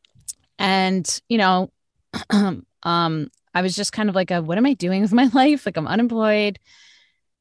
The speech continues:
And I'm like, I'm like, "But I'm gonna go 'cause I, I've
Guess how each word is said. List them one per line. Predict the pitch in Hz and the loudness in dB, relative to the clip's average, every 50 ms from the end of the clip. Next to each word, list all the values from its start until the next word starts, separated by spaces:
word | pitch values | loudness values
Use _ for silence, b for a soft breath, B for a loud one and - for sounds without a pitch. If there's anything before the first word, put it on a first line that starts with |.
| _ _ _ - | _ _ _ -4
And | 180 175 165 165 160 160 156 - _ _ _ _ _ _ _ _ _ _ _ _ _ _ - - | -2 0 0 0 0 -2 -4 -6 _ _ _ _ _ _ _ _ _ _ _ _ _ _ -20 -16
I'm | - 175 185 | -12 -8 -6
like, | 196 190 180 - - - - - - _ _ _ - | -6 -6 -8 -8 -14 -20 -20 -20 -20 _ _ _ -6
I'm | 214 | -4
like, | 202 190 180 - - | -4 -4 -4 -6 -4
"But | 208 202 196 | -2 0 2
I'm | 190 196 196 | 2 2 2
gonna | 208 214 233 240 | 4 4 2 2
go | 185 190 180 170 170 180 175 | 2 2 2 4 2 2 0
'cause | 185 196 165 | -2 -4 -2
I, | 185 175 175 170 - - | 0 0 0 -2 -2 -6
I've | 120 151 165 170 160 | -6 -6 -6 -6 -6